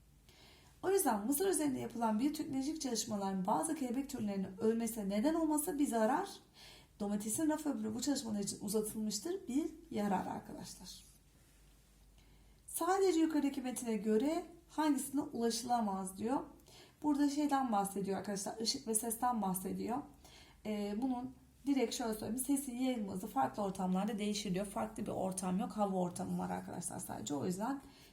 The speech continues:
denizli oluyor. Ee, mızrakla balık avlarken diyor.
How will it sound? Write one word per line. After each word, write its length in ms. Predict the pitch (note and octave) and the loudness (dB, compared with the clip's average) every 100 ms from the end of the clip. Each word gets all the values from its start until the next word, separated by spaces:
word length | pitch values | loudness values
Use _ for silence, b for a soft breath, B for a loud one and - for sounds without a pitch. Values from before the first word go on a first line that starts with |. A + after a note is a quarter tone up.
| B | B
denizli 520 | A3 G3+ F3+ G3 C4 - - | -2 0 0 -2 -6 -6 -6
oluyor. 260 | G3+ F3 - - - - B B B B B - | -4 -2 -6 -12 -20 -20 B B B B B 0
Ee, 580 | A3 G#3+ G3+ G3 F#3+ G#3 G3 | 2 2 0 0 -2 -6 -2
mızrakla 600 | A3 B3 - D4+ D#4 C#4+ | 0 0 -2 -2 0 2
balık 240 | A3+ B3+ C4+ | 4 4 2
avlarken 680 | G#3+ F#3+ F#3 F#3 F#3 F3+ F#3+ | 0 0 0 0 0 2 2
diyor. 180 | C4 | -2